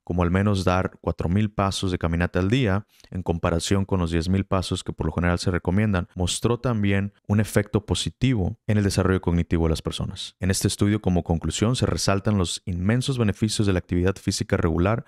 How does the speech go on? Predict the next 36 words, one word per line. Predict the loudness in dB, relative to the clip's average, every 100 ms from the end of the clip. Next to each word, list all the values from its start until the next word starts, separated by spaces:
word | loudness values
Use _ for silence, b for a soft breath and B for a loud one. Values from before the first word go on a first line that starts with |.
| B B B B
que | -2
van | 2 2
más | 2 2 2
allá | 2 2
de | 0
simplemente | 0 0 2 2 2 0 -2 B B -8
ejercitar | -4 -2 0 0 0
el | 0
cuerpo, | -2 -2 -8 -12 B B -6
sino | 0 0 0
para | -2 0
mejorar | 0 0 0 0
significativamente | 0 0 0 0 -2 0 0 2 0 0
la | 0
función | 0 0 0 0 -2
y | -2
el | 0
tamaño | 2 0 2 0 -2 _ _
del | -2 0 0
cerebro. | 0 -2 -2 -8 -6
Así | -2 0
que | 0
para | 0
comenzar | 0 0 0 0 0
este | 0 0
dos | 0
mil | 2 0
veinticuatro | 0 0 -2 0 0
debemos | 2 2 0 -2 -8 b -10
reevaluar | -2 0 2 2 2 0 0 -4
nuestros | 0 0 0 0 0
niveles | 2 2 2
de | 0
actividad | 0 0 2 0
física | 0 -2 -2 0 0
diaria, | 2 2 -2